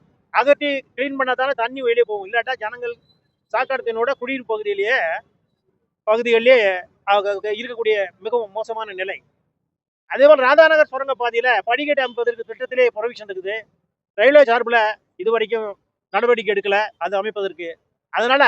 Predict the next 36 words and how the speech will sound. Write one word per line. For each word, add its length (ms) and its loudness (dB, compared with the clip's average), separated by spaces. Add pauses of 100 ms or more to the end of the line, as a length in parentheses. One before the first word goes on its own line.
(480)
இன்னைக்கு 320 0
போய் 160 -2
பாத்தீங்கன்னா 420 -4
கூட 80 -2 (640)
மக்கள் 360 2 (720)
ரா-, 200 2 (160)
ம-, 220 0
ம-, 160 -6
தண்டவாளத்தை 460 2
கிராஸ் 220 -2
பண்ணி 180 -10
போறக்கூடிய 400 -4
சூழ்நிலையில 420 -6
தான் 120 -4
இருக்குது. 240 -10 (140)
அதனால 260 -4 (640)
எப்போ 180 2 (140)
ஏற்கனவே 340 2
உள்ளது 240 -4
மாதிரி 180 -2 (400)
வருஷத்துக்கு 500 -2
குறைஞ்சது 380 -6
முப்பது 340 2
பேராவது 360 0
ரயில் 260 -4
தண்டவாளத்தை 440 -4
அடிபட்டு 380 -12
சாவறதுக்கான 540 -8
வாய்ப்புகள் 340 -8
இருக்குது. 280 -20 (960)
வைஷ்ணவ 360 4
காலேஜ் 260 4
கேட்டுல 340 2
ரெண்டாயிரத்தி 360 2
பதினாலாம் 440 -2
ஆண்டு 180 0